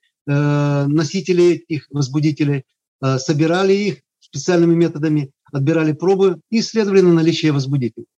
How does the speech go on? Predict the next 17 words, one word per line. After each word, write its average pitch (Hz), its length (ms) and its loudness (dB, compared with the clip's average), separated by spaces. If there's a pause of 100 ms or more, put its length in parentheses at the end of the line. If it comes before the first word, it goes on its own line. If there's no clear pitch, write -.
(160)
Это 208 220 -2
на 208 60 2
моих 190 200 4
глазах 180 360 0
происходило. 165 720 0
С - 200 -12
одного 156 260 0
стола 160 280 -2
ели, 170 380 2 (200)
мы 147 120 0
вместе 170 300 0
в 135 120 -6
поле 165 220 2
работали, 151 420 -2
в 131 80 -4
лаборатории 147 460 0
работали. 147 500 -4